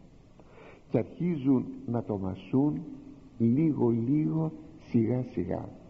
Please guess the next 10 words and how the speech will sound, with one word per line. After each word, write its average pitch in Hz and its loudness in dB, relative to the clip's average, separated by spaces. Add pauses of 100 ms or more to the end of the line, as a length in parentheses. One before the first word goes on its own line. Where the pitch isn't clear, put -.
(1160)
Αυτή 123 -4
την 147 0
ενέργεια, 131 0
αυτή 131 0
την 127 -6
κίνηση, 139 2
τη - 4
διαδικασία 151 2
του 127 -4
μυρικασμού 127 4